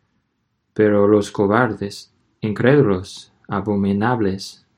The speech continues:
asesinos, inmorales, hechiceros, idólatras, y todos los mentirosos tendrán su herencia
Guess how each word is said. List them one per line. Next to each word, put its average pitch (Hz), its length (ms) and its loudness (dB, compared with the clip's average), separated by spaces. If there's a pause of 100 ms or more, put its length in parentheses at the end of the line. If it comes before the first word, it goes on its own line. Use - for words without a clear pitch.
(480)
asesinos, 104 1040 -4 (360)
inmorales, 101 920 -2 (500)
hechiceros, 110 1120 -4 (840)
idólatras, 101 880 0 (680)
y 104 260 -4 (100)
todos 131 320 4
los 113 220 0
mentirosos 101 1000 -2 (680)
tendrán 107 440 2
su 101 160 -2
herencia 104 760 -2